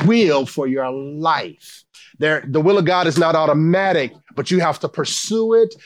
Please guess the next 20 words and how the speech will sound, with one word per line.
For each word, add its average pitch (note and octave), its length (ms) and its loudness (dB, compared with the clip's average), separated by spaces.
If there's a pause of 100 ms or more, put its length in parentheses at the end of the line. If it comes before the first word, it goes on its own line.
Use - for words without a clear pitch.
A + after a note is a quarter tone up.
You F3 160 4
have D#3 180 0
to D#3 80 -2
be D3+ 180 2
open G#3 460 2
to G#3+ 260 2
it. F#3+ 180 2 (220)
You E3+ 120 2
can E3+ 140 2
just, D#3 280 -2
you F3 120 2
can E3+ 120 2
get F3 200 2
stuck G#3+ 400 -2
in E3 100 2
a D3+ 80 2
rut, D3+ 340 -4 (760)
in D3 100 -4
a C#3 40 0
rut, D3+ 360 -2